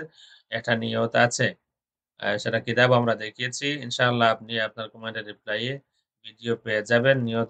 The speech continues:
করা জায়েজ, কোনো ক্ষেত্রে মুস্তাহাব, আহ, উচ্চারণ করে নিয়ত করা জায়েজ,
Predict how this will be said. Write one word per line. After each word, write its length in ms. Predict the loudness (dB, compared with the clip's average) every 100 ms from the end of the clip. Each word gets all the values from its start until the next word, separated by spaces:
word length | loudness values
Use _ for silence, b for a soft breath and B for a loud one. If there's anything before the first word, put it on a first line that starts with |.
| -2
করা 220 | 2 2
জায়েজ, 400 | 4 6 6 4 -2 -18 _
কোনো 180 | -14 -12
ক্ষেত্রে 400 | -8 -10 -6 -4
মুস্তাহাব, 680 | -2 -4 -8 -8 -2 4 4 4 -6 _ _ _ _ _ _ _
আহ, 240 | -4 -2 -2 -8 -8
উচ্চারণ 420 | -4 8 8 8 4
করে 160 | 0
নিয়ত 240 | 0 -4 -8
করা 220 | -4 -4
জায়েজ, 340 | -4 -10 -14